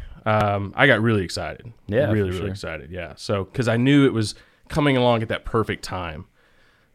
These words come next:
Speaker 1: Um, and so the, um, the study really started in our small group.
Speaker 2: Hmm.
Speaker 1: Uh, so what we were hearing on Sunday, we got to open up and really talk,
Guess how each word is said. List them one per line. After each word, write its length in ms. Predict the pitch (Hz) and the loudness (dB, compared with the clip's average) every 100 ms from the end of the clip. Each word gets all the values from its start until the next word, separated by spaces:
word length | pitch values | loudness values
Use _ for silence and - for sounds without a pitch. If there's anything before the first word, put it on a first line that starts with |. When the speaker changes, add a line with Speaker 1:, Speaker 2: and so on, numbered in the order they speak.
| - | -2
Speaker 1:
Um, 460 | 107 98 92 85 107 | 0 0 -2 -6 -6
and 140 | 107 | -4
so 560 | - 143 131 117 110 - - - _ - | 2 6 8 6 2 -6 -20 -20 _ -8
the, 360 | 117 117 110 101 | -2 0 0 -2
um, 400 | 95 90 90 107 _ _ _ - - - - | -4 -8 -10 -16 _ _ _ -20 -20 -18 -6
the 100 | 123 | -6
study 420 | - 185 220 165 | -2 2 4 6
really 540 | 120 127 123 120 110 - _ | 6 6 4 2 -2 -8 _
started 640 | - - 135 127 120 117 - - - | -10 0 4 4 2 -2 -6 -10 -2
in 80 | 120 | 0
our 140 | 113 | 0
small 260 | - 269 214 | 0 0 0
group. 240 | 82 - - - - - | -4 -6 -8 -12 -16 -10
Speaker 2:
Hmm. 60 | 95 | -6
Speaker 1:
Uh, 280 | 92 90 | -6 -6
so 220 | 85 104 98 | -6 -6 -4
what 180 | 113 | -2
we 80 | 127 | -2
were 60 | 117 | 2
hearing 220 | 120 113 | 4 4
on 100 | 101 | 2
Sunday, 560 | - 104 98 92 92 - - - - - | -2 -6 -6 -8 -10 -12 -18 -20 -20 -10
we 140 | 113 107 | -4 0
got 180 | 101 | 2
to 300 | - 104 98 - | 4 4 0 0
open 300 | 120 113 104 | 0 0 0
up 260 | 98 95 90 | -2 -4 -6
and 100 | 95 | -8
really 160 | 95 | -8
talk, 460 | 92 - 92 - | -8 -8 -6 -8